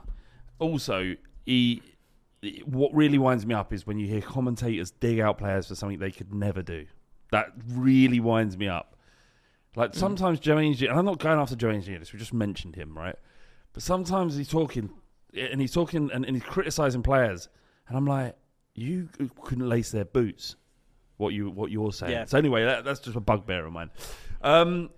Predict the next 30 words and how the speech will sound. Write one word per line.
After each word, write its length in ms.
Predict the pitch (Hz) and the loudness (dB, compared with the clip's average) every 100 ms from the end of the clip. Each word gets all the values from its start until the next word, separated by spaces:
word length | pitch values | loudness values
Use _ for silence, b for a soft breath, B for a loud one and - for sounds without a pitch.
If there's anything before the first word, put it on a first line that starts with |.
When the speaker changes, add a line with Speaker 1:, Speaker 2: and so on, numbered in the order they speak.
| - | 0
Speaker 1:
look, 200 | 180 180 | 2 6
yeah, 180 | 170 151 | 8 8
that's 220 | 156 151 | 8 4
the 100 | 175 | 4
last 260 | 151 131 - | 6 6 4
sort 200 | 131 123 | -4 -4
of 180 | - - | -10 -14
stick 380 | - - - - | -8 -6 -6 -6
to 80 | 107 | 0
beat 180 | 131 107 | 0 0
him 80 | |
with. 100 | 87 | -4
There's 140 | 107 113 | -6 0
two 160 | 143 | 0
things. 260 | 117 101 87 | 0 -6 -2
There 240 | 104 101 | 2 4
are, 260 | 98 98 95 b b b b b | 4 4 0 b b b b b
you 80 | - | -8
know, 140 | 87 85 | -8 0
not 360 | 123 135 - - | 2 2 0 -2
turning 260 | 131 113 | -2 0
up 160 | 98 107 | 0 -2
in 100 | 95 | -2
big 180 | 95 92 | -6 -4
games 440 | 95 95 95 - - _ _ 101 | -4 -4 -6 -10 -18 _ _ -2
and 600 | 101 101 101 101 92 - - _ _ _ _ _ _ _ | 0 2 0 0 -2 -8 -20 _ _ _ _ _ _ _
n-, 240 | 104 104 101 107 | -8 -4 -4 -2
not 160 | 110 107 | -2 0
winning 260 | 117 104 | 0 2
anything. 380 | 80 82 71 64 | -2 -6 -10 -18